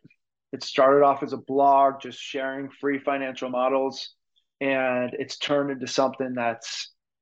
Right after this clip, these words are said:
really cool, Ben. Uh, we've got about seventy institutional quality models that students can download for free. Um,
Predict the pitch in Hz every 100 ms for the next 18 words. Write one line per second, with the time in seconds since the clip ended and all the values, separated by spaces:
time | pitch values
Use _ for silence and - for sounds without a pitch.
0 | _ 120 143 135 123 - 123 120 117 113
1 | 113 _ _ _ _ - 127 123 - -
2 | _ _ _ _ _ _ _ _ _ _
3 | _ - 143 135 147 143 147 139 135 139
4 | 131 143 139 - 135 135 127 - 135 127
5 | 123 131 131 131 127 127 120 - 127 127
6 | - 123 117 120 117 123 - 131 131 127
7 | _ _ _ _ 120 123 120 120 113